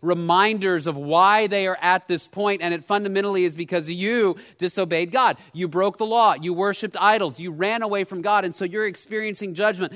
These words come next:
But in all of the prophets, there is also this promise of hope. And here in Isaiah nine, you have this beautiful promise that one day a king will come. A child will be born, and that child will set up a new kingdom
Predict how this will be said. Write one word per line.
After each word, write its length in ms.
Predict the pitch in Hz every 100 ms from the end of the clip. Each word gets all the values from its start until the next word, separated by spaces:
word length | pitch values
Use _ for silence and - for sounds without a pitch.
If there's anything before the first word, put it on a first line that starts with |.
| - -
But 100 | 180
in 80 | 175
all 340 | 160 208 277
of 100 | 220
the 60 | 175
prophets, 460 | 214 240 226 165
there 160 | 190 185
is 80 | 175
also 380 | 208 214 220
this 260 | 185 185 - - _
promise 520 | - 202 214 226 202
of 120 | 190 170
hope. 320 | 220 208 - - 160
And 100 | 180
here 200 | 202 220
in 60 |
Isaiah 380 | 202 175 208 190
nine, 360 | 180 226 208 175
you 80 |
have 180 | 180 180
this 140 | 160 143
beautiful 440 | 143 233 262 220
promise 380 | - 170 156 -
that 140 | 135
one 320 | 139 214 240
day 440 | 185 165 135 135 151 -
a 140 | 147 156
king 380 | - 202 208 202
will 180 | 190
come. 360 | - 196 175 - - -
A 100 | 147
child 480 | - - 185 220 214
will 60 | 202
be 140 | 202
born, 340 | 147 147 143 - _
and 100 | 143
that 160 | 151 151
child 480 | - 208 240 220 147
will 100 | 139
set 380 | - - 208 214
up 160 | 180
a 100 | 165
new 280 | 156 185 226
kingdom 400 | - 156 131